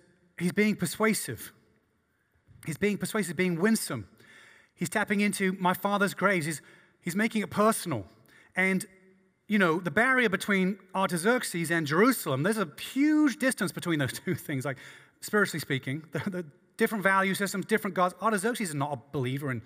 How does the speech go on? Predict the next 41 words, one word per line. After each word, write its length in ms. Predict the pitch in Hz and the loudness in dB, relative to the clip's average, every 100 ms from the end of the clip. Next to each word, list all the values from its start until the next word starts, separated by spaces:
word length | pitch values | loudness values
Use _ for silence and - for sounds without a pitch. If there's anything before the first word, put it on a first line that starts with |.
| - - | -16 -12
the 60 | 147 | 0
God 160 | 147 | 2
of 80 | 139 | 2
the 60 | 127 | 0
Bible, 400 | 127 123 160 180 | 0 0 -2 2
right? 220 | 151 185 - - - | 2 2 -12 -14 -2
Massive 600 | 220 247 220 233 202 - - _ | 0 2 0 -2 -2 -6 -20 _
barrier, 720 | 165 165 160 151 147 143 147 | -2 2 4 4 4 4 2
massive 400 | 151 190 214 185 | 2 0 0 -2
distance 320 | 143 147 147 - | -2 -2 -4 -8
between 300 | - 147 131 | -8 -4 -2
these 160 | 123 | -2
two 240 | - 127 113 | -4 -6 -6
things. 420 | - 120 143 - - - - | -8 -6 -6 -10 -18 -8 -4
The 80 | |
bridge 300 | 135 226 269 | 2 2 2
between 300 | 208 190 185 | -2 -2 0
them 140 | 170 170 | 2 0
is 100 | 147 | 0
Nehemiah, 400 | 160 151 160 156 | -2 0 2 0
is 120 | 147 | -4
the 80 | - | -6
person 340 | - 220 214 | 0 0 0
that 60 | 165 | -6
stands 260 | - 165 143 | -4 -4 -2
in 60 | |
the 60 | 147 | -2
middle 180 | 160 135 | -2 -4
that 100 | 139 | -4
connects 340 | 147 156 - - - - | -4 -4 -8 -16 -16 -10
the 60 | |
two 160 | - 165 | -6 -4
things. 240 | 160 120 - - - | -4 -6 -8 -20 -4
Artaxerxes 680 | 196 196 170 247 - 196 165 | 0 2 4 2 2 -4 0
likes 280 | 202 233 190 | 0 0 -4
his 120 | 170 | -6
cupbearer, 680 | - 165 131 143 131 147 185 - - _ _ _ - | -6 -6 0 2 4 2 -2 -12 -20 _ _ _ -8
is 100 | 175 | -4
concerned 380 | 180 - 262 247 | -2 2 2 4
about 160 | 185 | 2
his, 100 | 156 | 0